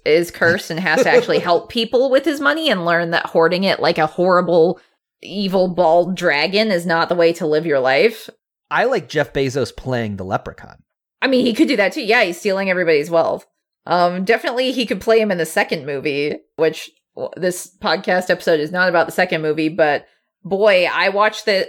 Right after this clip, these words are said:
Speaker 1: Leprechaun one on Tubi, and it started auto-playing Leprechaun two, and I just decided to watch that as well. And it's a
Speaker 2: <laughs>
Speaker 1: very different experience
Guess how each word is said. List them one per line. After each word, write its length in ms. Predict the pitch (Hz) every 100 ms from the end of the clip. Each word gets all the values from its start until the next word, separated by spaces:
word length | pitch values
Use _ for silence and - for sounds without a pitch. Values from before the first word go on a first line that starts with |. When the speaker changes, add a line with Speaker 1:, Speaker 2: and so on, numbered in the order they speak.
| 160
Speaker 1:
Leprechaun 500 | 185 190 185 208 190
one 220 | 185 196
on 160 | 185 170
Tubi, 540 | - 190 196 233 247 -
and 120 | 214
it 80 | 170
started 300 | 175 160 -
auto-playing 540 | 160 190 196 202 190 185
Leprechaun 540 | 185 190 180 185 170
two, 340 | 170 202 196 190
and 120 | 151
I 100 | 160
just 180 | 170 170
decided 360 | 139 170 175 175
to 60 |
watch 280 | 165 185 202
that 320 | 196 190 190 190
as 180 | 202 185
well. 380 | 131 113 113 -
And 120 | 143
it's 140 | 165
a 240 | 196 156 -
Speaker 2:
<laughs> 40 |
Speaker 1:
very 500 | 175 180 175 165 165 -
different 440 | 277 - 285 277 -
experience 960 | 285 - - 302 302 226 180 165 -